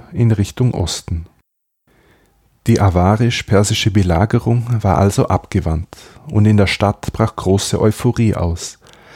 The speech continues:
Die erfolgreiche Verteidigung wurde der Gottesmutter Maria zugeschrieben, die angeblich gesichtet worden war, wie sie zugunsten der Römer eingegriffen hatte.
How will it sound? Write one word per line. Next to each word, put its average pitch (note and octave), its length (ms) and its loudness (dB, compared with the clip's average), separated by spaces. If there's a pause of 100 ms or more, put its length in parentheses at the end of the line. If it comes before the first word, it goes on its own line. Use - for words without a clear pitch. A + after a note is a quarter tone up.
(340)
Die A#2 80 4
erfolgreiche A#2 600 0
Verteidigung A2 1120 -2
wurde A#2 180 2
der A2 140 2
Gottesmutter A2 640 0
Maria G#2+ 440 2
zugeschrieben, A2 840 -4 (560)
die - 100 2
angeblich A#2 580 2
gesichtet - 540 0
worden F#2+ 320 2
war, G#2 500 2
wie G#2 100 0
sie A2 140 -4
zugunsten G#2+ 560 0
der A2 220 0
Römer F#2 400 2
eingegriffen F#2 720 -2
hatte. - 400 -6